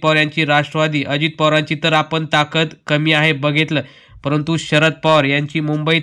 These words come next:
ताकद किती आहे, सर्व्हेमध्ये शरद पवारांना नेमक्या किती जागा दाखवतात आणि त्याचा महाविकास आघाडीसाठी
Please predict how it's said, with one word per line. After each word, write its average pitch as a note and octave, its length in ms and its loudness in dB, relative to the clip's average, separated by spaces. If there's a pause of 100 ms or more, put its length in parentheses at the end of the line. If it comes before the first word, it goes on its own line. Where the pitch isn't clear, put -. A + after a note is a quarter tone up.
ताकद D3+ 320 0 (120)
किती D#3 240 -2
आहे, D#3+ 160 2 (520)
सर्व्हेमध्ये D#3+ 680 2
शरद D#3 340 0
पवारांना D#3 560 2 (360)
नेमक्या D3+ 560 0
किती E3+ 400 -2
जागा D#3+ 340 2
दाखवतात D3+ 520 0 (340)
आणि D3 240 0
त्याचा D3+ 360 0
महाविकास D#3 540 0
आघाडीसाठी D#3 580 0